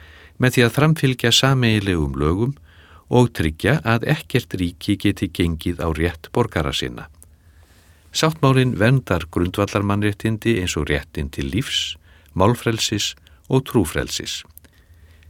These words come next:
Tíu árum eftir að sáttmálinn var samþykktur var komið á fót sérstökum dómstól, Mannréttindadómstól Evrópu, sem nú hefur aðsetur í Strassborg til að framfylgja mannréttindasáttmálanum.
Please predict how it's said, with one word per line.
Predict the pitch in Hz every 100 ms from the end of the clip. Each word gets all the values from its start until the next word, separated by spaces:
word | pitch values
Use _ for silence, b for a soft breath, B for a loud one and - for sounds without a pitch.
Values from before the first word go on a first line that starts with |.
| b b
Tíu | - 160 160 147
árum | 117 120 127 135
eftir | 92 - 76
að | 71
sáttmálinn | 90 80 90 87 87 82
var | 82
samþykktur | - 117 131 - 131 - _ b b b b b
var | 127 131
komið | - 143 123
á | 104
fót | - 127 -
sérstökum | - 113 - 95 - 135
dómstól, | 131 95 - - - - _ -
Mannréttindadómstól | 98 120 113 - 104 104 101 98 - 101 95 -
Evrópu, | 107 80 67 - - _ b b b b b b
sem | - 139
nú | 131 139
hefur | 123 110 85
aðsetur | 107 - 107 - 101
í |
Strassborg | 80 - 120 107 - 73 - - - _ -
til | 78
að | 69
framfylgja | 92 104 117 110 101 101 95
mannréttindasáttmálanum. | 101 107 90 95 90 101 98 80 71 62 60